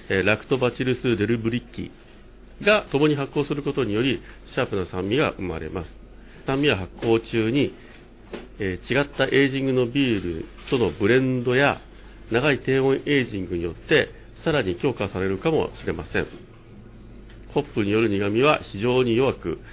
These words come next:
えー、マッシュホッピングとシングルデコクションが伝統的に行われます。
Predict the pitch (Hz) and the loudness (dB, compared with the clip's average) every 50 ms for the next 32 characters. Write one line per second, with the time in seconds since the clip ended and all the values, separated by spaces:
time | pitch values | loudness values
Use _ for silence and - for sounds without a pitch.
0 | - - - - 104 101 98 95 104 107 107 - 165 143 147 165 - - 135 110 | -20 -20 -8 -2 0 2 2 2 2 0 0 0 -2 0 0 -2 -2 -2 -4 -4
1 | 95 92 90 - - 95 95 95 - 131 131 139 135 139 135 127 127 120 131 135 | -2 -2 -4 -2 -2 -2 -2 -2 -2 -2 -2 -2 0 -2 -2 0 0 -2 -2 -4
2 | - 127 - 110 92 113 151 135 98 95 90 85 - 92 90 - - - - 104 | -6 -6 -6 -4 -4 -2 -2 -2 -2 -2 -4 -2 -4 -6 -6 -6 -8 -8 -6 -2
3 | 120 110 - - 87 82 82 82 80 78 98 98 92 | -2 -2 -2 -2 -6 -6 -6 -8 -6 -2 -2 -2 -2